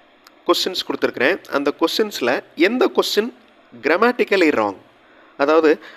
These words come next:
அந்த வடிவம், வாக்கிய வடிவத்துல மிஸ்டேக் இருக்கு அப்படிங்கிறத கண்டுபிடிக்க போறீங்க. How good he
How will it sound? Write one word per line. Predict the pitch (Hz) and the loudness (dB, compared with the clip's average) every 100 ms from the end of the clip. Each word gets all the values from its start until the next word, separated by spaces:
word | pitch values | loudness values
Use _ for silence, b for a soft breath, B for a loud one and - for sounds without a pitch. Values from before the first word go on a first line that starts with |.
| B | B
அந்த | 131 131 127 | -2 0 2
வடிவம், | 190 233 185 - - | 2 2 0 -2 -2
வாக்கிய | 151 175 202 170 | -2 -2 0 2
வடிவத்துல | 143 160 156 - 190 - 143 | 2 2 0 -2 -4 -4 -8
மிஸ்டேக் | - 139 135 | -2 -2 -2
இருக்கு | - 113 - | -6 -6 -4
அப்படிங்கிறத | 123 139 120 139 175 | -2 -2 -2 -4 -4
கண்டுபிடிக்க | 131 113 107 - | -6 -4 -6 -8
போறீங்க. | - - - _ _ B B B B - | -12 -12 -18 _ _ B B B B -4
How | 220 262 208 | 2 2 2
good | 240 - - | -6 -6 -6
he | 185 | -2